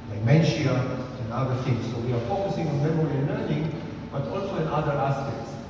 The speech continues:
I don't know if you know today that the world is now changing, dramatically changing,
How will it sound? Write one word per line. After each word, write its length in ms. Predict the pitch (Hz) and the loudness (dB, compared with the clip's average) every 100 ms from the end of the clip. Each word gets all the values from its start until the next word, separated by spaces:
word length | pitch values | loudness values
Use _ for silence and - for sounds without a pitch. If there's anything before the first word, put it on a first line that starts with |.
| - - - - - | -10 -12 -12 -14 -12
I 60 | 123 | -8
don't 180 | 185 185 | -4 -2
know 60 | 185 | -2
if 180 | - | -2
you 80 | 151 | -2
know 320 | 147 160 175 - 147 | -2 -2 -2 0 2
today 400 | 151 160 - 135 | 6 6 6 4
that 80 | 127 | 4
the 120 | 123 | 4
world 380 | 147 160 - - | 6 6 4 0
is 120 | 107 123 | 0 4
now 380 | 156 175 160 - | 6 8 6 4
changing, 680 | 156 151 - 175 180 - - - - | 4 4 2 0 -2 -4 -8 -8 -8
dramatically 680 | 123 117 143 139 160 131 127 | -6 0 2 2 2 0 0
changing, 540 | 147 165 165 208 208 | 0 0 0 -2 -6